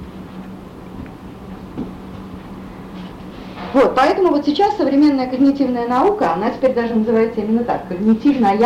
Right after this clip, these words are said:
наука, как объединяющая в себе, э, много всего. Она объединяет психологов, она объединяет искусственных интеллектчиков,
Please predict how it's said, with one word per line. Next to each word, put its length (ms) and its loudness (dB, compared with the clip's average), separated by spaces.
наука, 600 0
как 160 0
объединяющая 800 4
в 60 -10
себе, 500 2
э, 380 0
много 340 6
всего. 340 0
Она 220 -2
объединяет 640 0
психологов, 760 2
она 220 -2
объединяет 540 -2
искусственных 640 -2
интеллектчиков, 840 -2